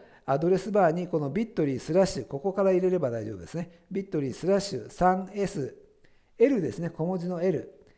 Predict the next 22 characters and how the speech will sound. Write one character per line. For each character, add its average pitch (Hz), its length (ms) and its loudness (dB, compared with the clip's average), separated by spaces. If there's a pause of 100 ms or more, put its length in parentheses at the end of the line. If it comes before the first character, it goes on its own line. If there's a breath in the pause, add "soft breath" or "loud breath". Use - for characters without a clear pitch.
(320 soft breath)
エ 208 80 4
ム 143 260 -2
ジ 156 400 0
ー - 20 -20
テ 185 100 -6
ィ 123 240 -2
ー - 100 -20
八。 175 460 -6 (180)
は 123 100 -4
い。 - 100 -8 (360 soft breath)
こ 202 120 -2
れ 214 120 4
を、 254 220 4
あ 196 40 0
の、 175 320 -2
ブ 170 60 -2
ラ 160 160 4
ウ 156 60 -2
ザ、 151 160 2
Chrome 175 420 0
と 123 100 -10
か、 160 300 -2